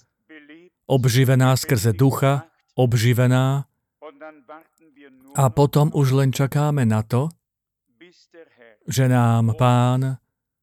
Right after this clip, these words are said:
dá inšpiráciu ohľadom toho, čo on chce, aby sme činili. Nikto nech si nemyslí, že ak má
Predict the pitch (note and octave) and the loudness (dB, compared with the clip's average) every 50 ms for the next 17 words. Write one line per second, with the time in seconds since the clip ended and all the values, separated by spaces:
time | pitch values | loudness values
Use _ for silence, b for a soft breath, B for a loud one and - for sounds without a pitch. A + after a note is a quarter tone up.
0 | _ _ _ A#2 B2+ D3 E3+ D#3+ E3 E3+ D#3 _ _ _ - D#3 D3 C3+ C3+ C3+ | _ _ _ _ -20 -20 -20 -20 -20 _ _ _ _ _ -20 -20 -20 -20 -20 -20
1 | _ _ _ _ _ - A2 C3 B2 A#2 A#2 A#2+ - C3+ C3+ C3+ B2+ - - - | _ _ _ _ _ -6 -2 0 0 2 0 0 0 0 0 0 0 0 -2 -2
2 | E3+ D3 B2+ A2 G#2+ G#2 - - - A2+ A2 G#2 G#2 G#2 - - B2 A#2 B2 B2+ | 0 0 0 0 -2 -2 -4 -6 -4 -2 -2 -2 -2 -4 -4 -2 0 2 2 2
3 | B2+ A2+ A2+ A2 G#2 - - C#3 D#3+ D#3+ C#3 B2 G#2 F#2+ - _ _ _ C3+ C3+ | 2 2 0 0 -2 -2 0 0 0 0 0 0 -2 -4 -6 _ _ _ -20 -20
4 | - _ B2 _ _ _ _ - C#3 D3 D#3 D#3+ D#3+ - - - B2 A#2+ - - | -20 _ -20 _ _ _ _ -20 -20 -20 -20 -20 -20 -10 -4 -2 -2 -2 0 0
5 | B2 B2 B2+ C3 B2 - - - - C3+ C3 C#3 C#3+ - _ _ _ _ A#2+ _ | 0 2 2 0 0 -4 -6 -6 -4 -4 -4 -4 -6 -10 _ _ _ _ _ _
6 | - B2 A#2+ A2+ F#2 A2+ G#2+ - - - G#2 G#2+ A2 G#2 G#2 - B2+ B2 B2+ C3 | -4 -2 -2 -2 -2 -2 -4 -4 -6 -6 -4 -2 -2 -2 -2 -2 -2 0 0 0
7 | B2 G#2+ F#2+ F2+ - _ _ _ _ _ _ _ _ _ _ _ _ _ _ _ | -2 -4 -6 -8 -12 _ _ _ _ _ _ _ _ _ _ _ _ _ _ _
8 | _ B2+ D3 F3+ G3 G3+ G3 G3+ G3 G3 F#3+ _ _ F3 - - - - _ - | _ -20 -20 -20 -20 -20 -20 -20 -20 -20 _ _ _ _ -20 -20 -20 -20 _ -6
9 | C#3+ C3 C#3 D3+ F3+ E3+ - - - - D3+ D3 D3+ C3+ B2+ C3+ - - - C3+ | -2 0 2 2 0 0 -2 -8 -6 -2 0 0 2 2 0 -2 -4 -4 -6 -4
10 | A#2+ B2+ C#3 D3+ C#3+ - - - G#2+ G2+ G2 F#2 F#2 - _ _ _ _ - D3 | -2 -2 -2 -2 -2 -4 -4 -6 -6 -6 -6 -8 -10 -14 _ _ _ _ -20 -20
11 | D3+ D#3+ E3 E3+ _ - A2+ G#2+ A#2+ A#2+ A2+ A#2 - - B2+ B2+ A#2 - B2 B2+ | -20 -20 -20 -20 _ -12 -8 -4 -2 -2 -2 -2 -4 -4 -4 -4 -2 -2 0 0
12 | B2 A#2+ | 2 0